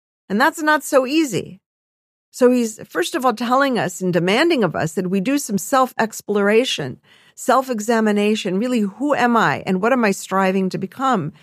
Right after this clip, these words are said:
Because I may be born, but I'm the one who creates my life, he says, as a work of art. But then he says, "Judaism should be authentic to who I am," which means, he says in Man Is Not Alone,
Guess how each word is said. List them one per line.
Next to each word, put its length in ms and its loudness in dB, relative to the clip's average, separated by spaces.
Because 240 2
I 80 2
may 220 4
be 120 0
born, 460 4
but 140 2
I'm 180 2
the 80 2
one 160 0
who 60 0
creates 560 0
my 140 2
life, 440 -2
he 140 -6
says, 420 0
as 180 2
a 60 2
work 300 2
of 180 -4
art. 420 -4
But 100 -8
then 140 2
he 80 4
says, 260 0
"Judaism 580 2
should 220 -2
be 80 0
authentic 600 0
to 100 0
who 160 0
I 100 2
am," 540 -8
which 240 -6
means, 400 0
he 120 0
says 360 2
in 100 2
Man 160 2
Is 160 -2
Not 140 0
Alone, 480 0